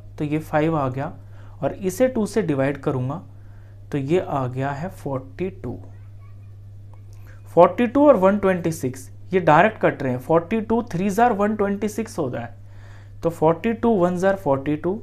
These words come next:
और फ़ोर्टी टू थ्री ज़ार वन हंड्रेड ट्वेंटी सिक्स। नीचे तो सब खत्म हो गया, सिर्फ वन बच गया, ऊपर थ्री और फ़ाइव बचा है, तो थ्री into five, थ्री फ़ाइव ज़ार हो गया है फ़िफ़्टीन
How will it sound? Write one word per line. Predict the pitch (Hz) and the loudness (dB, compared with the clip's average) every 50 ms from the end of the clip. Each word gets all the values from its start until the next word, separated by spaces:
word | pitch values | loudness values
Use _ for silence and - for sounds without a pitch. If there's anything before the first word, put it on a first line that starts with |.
| - - - - - - - - - | -8 -14 -16 -16 -16 -16 -14 -8 -6
और | - - | -6 -6
फ़ोर्टी | - - - 160 165 165 - - 220 226 226 | -2 0 2 2 2 2 0 -4 -6 -6 -6
टू | 226 - 180 170 170 175 170 - | -4 -2 0 0 0 0 -4 -6
थ्री | - 180 214 214 214 | -4 -2 0 0 0
ज़ार | 170 143 135 131 131 147 - - - - - - | 2 2 2 0 0 -2 -4 -10 -14 -16 -12 -8
वन | 135 131 147 180 196 185 | -4 -2 0 0 0 0
हंड्रेड | 170 156 147 143 131 135 147 170 170 175 - | -2 -2 -2 -2 -2 0 0 0 0 0 -2
ट्वेंटी | 156 139 131 123 - - 139 | -2 0 0 0 -2 -4 -4
सिक्स। | - - 127 110 92 - - - - - - - - - - - | -6 -6 -8 -10 -10 -12 -14 -16 -16 -16 -18 -18 -18 -20 -12 -6
नीचे | 135 139 156 156 190 190 | -4 -2 -2 0 0 -2
तो | 190 196 | -2 -2
सब | 190 - 208 202 - | 0 0 0 0 0
खत्म | - 202 202 214 208 | -2 -2 0 0 0
हो | 202 202 196 | 0 0 -2
गया, | 196 196 196 | -2 -4 -4
सिर्फ | 196 208 208 208 175 | -2 -4 -4 -4 -2
वन | 160 156 147 143 | -2 -2 -2 -2
बच | 131 127 127 - - | -2 -4 -4 -6 -8
गया, | 123 120 117 123 - - - - - - - - - | -8 -8 -8 -10 -12 -14 -18 -18 -18 -18 -14 -4 0
ऊपर | 156 170 170 - 226 233 226 | 0 2 4 4 2 2 0
थ्री | - 202 190 208 214 | -2 -2 0 0 2
और | 226 226 | 0 0
फ़ाइव | 226 - 185 165 160 175 165 | 0 2 4 4 4 4 2
बचा | 147 127 120 - 120 | 0 -2 -4 -6 -8
है, | 113 110 107 - - - - - - - - - - - - - - | -10 -10 -10 -12 -12 -14 -14 -14 -16 -16 -16 -18 -18 -20 -10 -8 -6
तो | - - - | -6 -6 -6
थ्री | - 156 180 196 214 220 233 - - - - - - | -2 -2 0 0 0 -2 -4 -8 -12 -16 -14 -8 -4
into | 139 147 156 156 - - 185 185 185 | -4 -2 -2 -2 -2 0 0 0 -2
five, | - - 127 113 104 98 - - - - - - - - - - - - - - - - - - - - - - - - - - - - - - - - - - - - - - | -2 0 0 2 2 0 -4 -8 -12 -16 -18 -20 -20 -20 -20 -20 -20 -20 -20 -20 -20 -20 -20 -20 -18 -18 -18 -18 -18 -18 -18 -18 -18 -18 -18 -18 -18 -20 -20 -20 -20 -18 -14 -6
थ्री | - 156 180 196 | -4 -2 -2 -2
फ़ाइव | 190 - 156 143 139 131 131 | -2 0 0 0 0 0 0
ज़ार | 131 156 165 156 | 0 0 0 0
हो | 147 143 135 | 0 -2 -4
गया | 131 135 139 139 | -2 -2 -4 -4
है | 143 156 | -4 -6
फ़िफ़्टीन | 156 - 135 131 - - 170 180 202 208 208 | -6 -6 -8 -10 -6 -4 -2 -2 -2 -4 -6